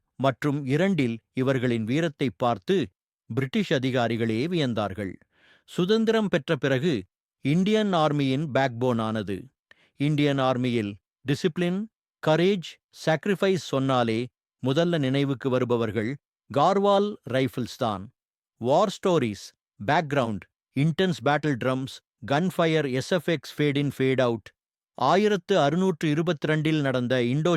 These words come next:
சைனா வார். அங்கே நடந்த ஒரு கதை இன்றி கூட ஒவ்வொரு இந்தியனுக்கும் கூஸ்பம்ப்ஸ் தருது. அந்த கதை ரைபிள்மேன் ஜஸ்வந்த் சிங் ராவத். தனியா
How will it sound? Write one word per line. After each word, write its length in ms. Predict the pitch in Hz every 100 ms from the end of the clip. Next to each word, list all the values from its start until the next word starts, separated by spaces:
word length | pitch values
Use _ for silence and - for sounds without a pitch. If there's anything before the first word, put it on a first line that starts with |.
| -
சைனா 320 | 139 135 120
வார். 340 | 123 117 107 - _ _ _ _ _
அங்கே 400 | - 143 139 143
நடந்த 340 | 127 135 160 156
ஒரு 160 | 135
கதை 420 | 101 143 143 113 - _ _ -
இன்றி 320 | 151 190 196
கூட 280 | 170 202 202
ஒவ்வொரு 360 | 170 170 175
இந்தியனுக்கும் 640 | 151 156 175 170 143 165 127
கூஸ்பம்ப்ஸ் 560 | 139 143 143 143 - 127
தருது. 340 | 120 107 98 - _ _ _ _
அந்த 320 | 131 131 127
கதை 440 | - 147 175 170 110 _ _ _ _ 127
ரைபிள்மேன் 760 | 151 196 214 202 196 196 185
ஜஸ்வந்த் 460 | 127 147 143 170 160
சிங் 300 | - 151 143
ராவத். 600 | 123 120 113 110 - - _ _ _ _ _ _
தனியா 520 | - 143 170 165 113